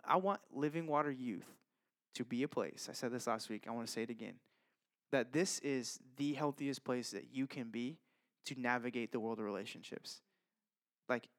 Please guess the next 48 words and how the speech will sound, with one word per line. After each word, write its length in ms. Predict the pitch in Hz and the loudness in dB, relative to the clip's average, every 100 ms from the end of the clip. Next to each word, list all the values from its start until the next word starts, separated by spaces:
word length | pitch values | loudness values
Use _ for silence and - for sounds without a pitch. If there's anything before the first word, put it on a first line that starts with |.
| _ 139 | _ -2
listen, 300 | 135 131 127 | -2 -2 -2
this 200 | 131 151 | 0 0
isn't 240 | 143 156 | 0 0
an 120 | 151 | 2
anti-dating 800 | 131 139 - 139 123 120 123 143 | 2 2 0 -2 0 0 0 -2
zone 340 | 139 143 151 160 _ _ _ _ _ _ | -2 0 -2 -6 _ _ _ _ _ _
where, 120 | 135 | 2
like, 200 | 127 120 | 4 2
you 60 | 131 | 0
can 120 | 135 | 0
only 140 | 131 | 2
be 100 | 127 | 2
a 40 | 131 | 2
part 160 | 135 | 4
of 60 | 131 | 2
Living 140 | 127 | 4
Water 140 | 131 123 | 2 2
Youth 200 | 127 - | 0 -2
if 100 | 123 | -2
you 40 | |
don't 220 | 120 120 | -2 0
date. 260 | 117 113 - _ _ _ _ | 0 0 -2 _ _ _ _
It's 100 | - | -6
not 100 | 127 | -6
true. 320 | - 120 120 - _ _ _ _ _ _ _ - | -2 0 -2 -4 _ _ _ _ _ _ _ -2
There's 160 | 135 143 | 2 4
a 60 | |
way 140 | 139 135 | 4 4
you 140 | 131 | 0
can 160 | 135 127 | -2 0
date 140 | 127 | 2
and 80 | 123 | 2
honor 220 | 120 123 | 0 0
the 100 | 120 | -2
Lord 300 | 120 123 117 - - | 2 2 2 -6 -8
in 180 | 123 123 | -6 -4
high 200 | 117 117 | -4 -4
school. 360 | - 113 127 151 _ _ _ _ _ _ - | -2 -2 -2 -4 _ _ _ _ _ _ -4
Um, 360 | 127 117 - - _ _ _ - | -2 -2 -6 -20 _ _ _ -4
I 100 | 127 | -4
think 200 | 123 135 | -2 -2
there's 200 | 135 127 | -2 0
wisdom 460 | 131 131 143 139 135 | 0 0 0 -2 -2
in, 220 | 123 120 - | -4 -8 -8
in 320 | 131 127 120 - _ - | -4 -2 -4 -8 _ -6
different 280 | 123 131 | -4 -2
seasons 380 | 117 135 135 139 | 0 0 0 -2
and 140 | 120 | -4